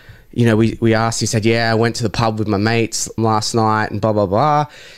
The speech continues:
He's like, "I didn't get much sleep." He's like, "Oh, but I'm nine months sober." But then we had this conversation around, like, it was him not knowing how to disconnect from that group of people.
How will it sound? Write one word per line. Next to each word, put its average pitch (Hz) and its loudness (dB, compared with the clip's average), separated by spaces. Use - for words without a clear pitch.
He's - -6
like, 110 -2
"I 117 0
didn't 117 0
get - 0
much 101 -2
sleep." 127 0
He's 113 0
like, 107 -2
"Oh, 120 2
but 117 0
I'm 110 0
nine 120 2
months 101 -2
sober." 123 2
But - -2
then 131 0
we 139 4
had 135 0
this 127 2
conversation 135 0
around, 110 0
like, 107 -2
it 110 0
was 107 0
him 135 2
not 127 2
knowing 135 2
how 120 0
to 113 0
disconnect 120 -2
from 131 0
that 110 0
group 110 0
of - -6
people. 104 0